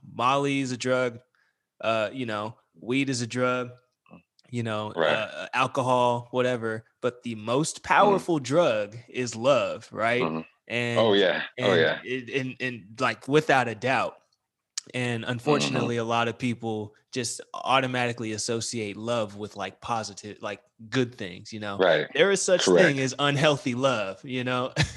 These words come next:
Speaker 2: Oh,
Speaker 1: It's,
Speaker 2: for sure.
Speaker 1: it's, it's
Speaker 2: I've
Speaker 1: called
Speaker 2: been in that
Speaker 1: to-,
Speaker 2: a
Speaker 1: it's
Speaker 2: couple times.
Speaker 1: Woo! To-, <laughs> preach. Preach. You
Speaker 2: <laughs>
Speaker 1: know, there's such thing, there's such thing, there's such
Speaker 2: Right.
Speaker 1: thing called toxic love. You know what I mean? And so
Speaker 2: Mm-hmm.
Speaker 1: don't, and so don't be
Speaker 2: Right.
Speaker 1: fooled.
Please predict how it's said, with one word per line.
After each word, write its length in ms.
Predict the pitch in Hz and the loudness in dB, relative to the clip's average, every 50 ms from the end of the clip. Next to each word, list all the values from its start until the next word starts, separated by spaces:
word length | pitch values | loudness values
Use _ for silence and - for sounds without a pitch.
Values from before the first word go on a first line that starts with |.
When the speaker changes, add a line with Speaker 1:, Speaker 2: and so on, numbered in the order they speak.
| 226 - | 0 4
Speaker 2:
Oh, 140 | - 113 87 | 4 4 4
Speaker 1:
It's, 100 | 131 127 | 4 4
Speaker 2:
for 80 | - - | 2 4
sure. 540 | - - - - - 131 123 107 82 80 85 | 4 6 6 6 6 8 8 8 6 4 2
Speaker 1:
it's, 20 | - | 0
it's 120 | 139 123 - | -4 -2 4
Speaker 2:
I've 80 | - - | 6 8
Speaker 1:
called 100 | 135 135 | 10 10
Speaker 2:
been 120 | 127 127 123 | 10 10 10
in 80 | 113 151 | 10 10
that 140 | 131 110 | 10 8
Speaker 1:
to-, 40 | 104 104 | 6 6
Speaker 2:
a 20 | |
Speaker 1:
it's 60 | 151 | 6
Speaker 2:
couple 280 | - 117 - 104 101 87 | 4 4 4 4 4 6
times. 300 | - 95 82 73 76 - - - - | 6 4 4 4 0 -4 -8 -4 0
Speaker 1:
Woo! 340 | 320 403 415 302 - - - - | 4 4 4 4 2 0 -4 0
To-, 440 | - 185 - 151 - 120 - - - _ _ | 0 0 0 0 0 0 0 0 -2 _ _
<laughs> 180 | _ _ _ | _ _ _
preach. 460 | - - 156 143 120 107 - - - - - - - - - - - | -4 -2 0 0 0 2 2 2 2 2 -2 -8 -14 -16 -14 -4 0
Preach. 800 | 151 147 139 135 135 139 156 165 156 135 110 - - - - 139 139 - - - 165 | 2 2 4 4 4 6 6 8 6 6 4 0 -4 0 2 4 4 6 6 6 6
You 120 | - - | 6 6
Speaker 2:
<laughs> 0 | |
Speaker 1:
know, 200 | - 127 131 139 | 4 6 6 6
there's 220 | 135 147 156 156 | 8 6 6 6
such 240 | - 196 175 - - | 8 8 8 8 8
thing, 340 | - 170 180 175 160 165 170 | 8 8 8 8 8 6 6
there's 180 | 147 151 170 - | 6 6 6 4
such 180 | - 185 175 - | 2 2 2 2
thing, 480 | - 190 185 180 170 160 156 151 147 147 | 2 4 6 6 6 6 4 2 0 0
there's 180 | 143 147 - | 2 4 6
such 140 | 135 175 165 | 8 8 8
Speaker 2:
Right. 60 | - | 6
Speaker 1:
thing 220 | - 180 175 160 147 | 4 2 0 0 0
called 360 | - - 147 135 135 127 - | 0 2 4 4 2 2 2
toxic 480 | - 160 143 143 - - 139 120 110 | 2 4 4 2 0 -2 -6 -6 -4
love. 440 | 131 143 143 139 123 107 101 101 101 _ _ _ _ _ _ _ _ - | 0 2 2 2 2 0 -4 -8 -12 _ _ _ _ _ _ _ _ -8
You 120 | - 120 | -4 -2
know 100 | 120 120 | 0 0
what 140 | 120 120 117 | 0 0 0
I 40 | 117 | 0
mean? 340 | 120 123 123 123 104 101 98 | -2 0 2 4 6 6 6
And 120 | 95 92 | 6 6
so 160 | 101 90 - | 4 4 4
Speaker 2:
Mm-hmm. 60 | - - | 2 2
Speaker 1:
don't, 160 | 131 131 120 | 0 -2 -2
and 100 | 127 123 - | -4 -4 0
so 140 | - 127 | 0 0
don't 280 | 120 110 139 143 139 131 | 2 2 0 0 2 4
be 60 | 156 156 | 4 4
Speaker 2:
Right. 140 | 147 143 | 4 4
Speaker 1:
fooled. 480 | 147 147 147 131 123 120 117 113 113 | 0 -2 -2 -2 -2 -2 -2 -4 -6